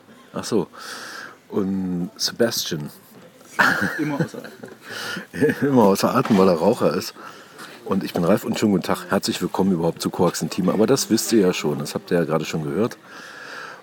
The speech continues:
Speaker 1: Und warum wir hier auf dem Felsenblick sitzen und euch hier von hier aus beschwatzen, ist, weil das viel schöner ist für uns. Und, <laughs> und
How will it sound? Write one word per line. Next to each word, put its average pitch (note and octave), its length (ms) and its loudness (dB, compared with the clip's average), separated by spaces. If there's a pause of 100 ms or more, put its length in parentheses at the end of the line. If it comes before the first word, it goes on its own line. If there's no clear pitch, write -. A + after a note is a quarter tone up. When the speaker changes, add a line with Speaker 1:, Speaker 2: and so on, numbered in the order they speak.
Speaker 1:
Und F#2 380 2 (340)
warum G#2 380 0
wir A#2 160 6
hier A2 180 4
auf A#2 100 0
dem - 80 -6
Felsenblick C#3 440 -2
sitzen G2 300 -6
und F2+ 160 -2
euch F2 120 0
hier A2+ 220 -2
von F#2+ 180 -4
hier B2 140 -4
aus - 160 -2
beschwatzen, G2+ 600 -2
ist, F#2+ 200 -4
weil F#2+ 100 2
das F2+ 100 -4
viel - 160 -10
schöner G#2 260 -2
ist F2 80 -2
für - 140 -4
uns. - 320 -6 (960)
Und, - 100 -6
<laughs> - 2250 0
und A2+ 240 0